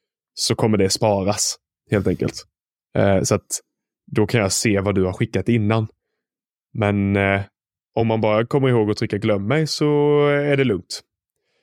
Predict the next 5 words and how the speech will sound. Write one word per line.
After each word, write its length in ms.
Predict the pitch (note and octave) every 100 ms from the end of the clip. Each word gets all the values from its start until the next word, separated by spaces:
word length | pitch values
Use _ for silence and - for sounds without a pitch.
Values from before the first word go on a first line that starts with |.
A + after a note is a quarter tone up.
| _ -
Så 460 | - D#3 D3+ D3+
veckans 460 | D3+ D3 - C3 C3
tips, 500 | D#3+ F3 - - - -
Guerrilla 500 | B2+ B2+ D#3 A#2+ A2
Mail. 340 | C#3+ E3